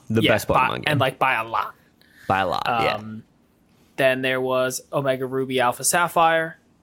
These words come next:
Speaker 2: also, in my opinion, better than Ruby and Sapphire, maybe not Emerald, but if they would have given me an Omega Emerald, it would have been the best game. So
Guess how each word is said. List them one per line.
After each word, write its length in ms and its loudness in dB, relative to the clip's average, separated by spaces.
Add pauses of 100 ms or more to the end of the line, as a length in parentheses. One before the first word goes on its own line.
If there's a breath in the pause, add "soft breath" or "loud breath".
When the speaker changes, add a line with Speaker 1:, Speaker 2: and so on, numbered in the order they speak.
Speaker 2:
also, 520 2
in 120 -2
my 200 4
opinion, 640 -2
better 340 2
than 320 -6
Ruby 320 -2
and 120 -2
Sapphire, 500 0
maybe 220 -6
not 260 -6
Emerald, 480 -2 (280)
but 340 2
if 100 -4
they 100 0
would 160 2
have 160 -6
given 320 0
me 440 -6 (280)
an 120 -4
Omega 440 0
Emerald, 580 -2 (340)
it 80 2
would 160 0
have 80 -2
been 140 0
the 60 -2
best 240 -2
game. 180 -16 (580 loud breath)
So 340 0